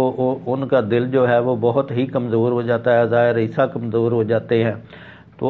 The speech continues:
अगर वो ये चीज़ें इस्तेमा-, इसका कुश्ता यशब जो है वो अगर इस्तेमाल करे तो वो उसके, उनके अंदर जो है वो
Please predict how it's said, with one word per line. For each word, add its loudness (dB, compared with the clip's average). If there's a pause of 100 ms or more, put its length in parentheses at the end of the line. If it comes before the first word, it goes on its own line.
अगर 2
वो 0
ये 0
चीज़ें -4
इस्तेमा-, -4
इसका 0
कुश्ता -2
यशब 0
जो 2
है 4
वो 0
अगर 2
इस्तेमाल -2
करे 0 (720)
तो 0
वो 0 (100)
उसके, 0
उनके -2
अंदर 0
जो 2
है 2
वो -2